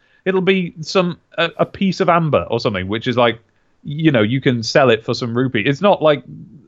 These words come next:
like, a vital thing you need. And yet, something about the way this game is made, I, I heard there was a little bit of dialogue, uh, that I got yesterday where someone said, uh, the, there's a kid who wants you to show him weapons, right?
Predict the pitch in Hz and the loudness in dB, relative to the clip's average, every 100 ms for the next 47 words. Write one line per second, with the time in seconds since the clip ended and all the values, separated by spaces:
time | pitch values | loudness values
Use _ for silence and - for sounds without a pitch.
0 | 165 156 139 127 143 139 139 135 135 143 | -2 0 2 2 2 0 -4 -6 -6 -8
1 | - _ _ _ - 202 185 254 254 135 | -12 _ _ _ -10 -6 0 4 4 2
2 | - - _ _ _ _ - - 262 277 | -4 -20 _ _ _ _ -8 -6 -4 -2
3 | 254 254 220 208 202 214 214 208 208 180 | 2 2 2 2 0 0 -4 -4 -4 -2
4 | 190 185 110 87 _ _ _ _ 175 185 | 0 0 0 -6 _ _ _ _ 2 2
5 | 190 185 _ _ _ _ 160 180 170 202 | 0 -4 _ _ _ _ 0 2 4 4
6 | 202 175 185 185 202 208 196 185 156 175 | 4 4 0 2 2 2 2 0 2 4
7 | 180 151 110 - - 120 113 110 113 107 | 6 6 2 0 0 2 2 2 0 2
8 | 120 127 143 - 123 101 98 110 123 113 | 0 2 -2 -2 -2 0 0 -2 -4 0
9 | 120 113 - _ _ _ - - - 147 | 2 2 0 _ _ _ -16 -16 -12 2
10 | 139 139 170 185 190 214 151 139 135 127 | 4 6 4 2 4 2 4 2 0 -2
11 | 147 135 147 131 151 135 127 127 123 117 | -4 -4 -4 -2 2 2 0 0 -2 -6
12 | 80 76 85 110 | -16 -12 -8 -8